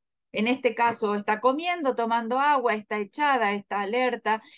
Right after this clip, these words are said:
El flemen, que este es el comportamiento que en general hacen los machos cuando huelen,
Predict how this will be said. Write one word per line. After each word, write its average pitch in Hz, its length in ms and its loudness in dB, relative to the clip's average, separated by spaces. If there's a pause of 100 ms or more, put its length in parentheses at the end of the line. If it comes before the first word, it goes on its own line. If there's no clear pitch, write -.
El 208 200 2
flemen, 294 500 0
que 220 100 -2
este 226 160 -2
es 220 100 -2
el 208 100 -2
comportamiento 202 840 -2
que 202 100 -4
en 170 60 -10
general 196 440 -2
hacen 240 240 0
los 202 160 -2
machos 240 360 0
cuando 175 360 -4
huelen, 294 640 2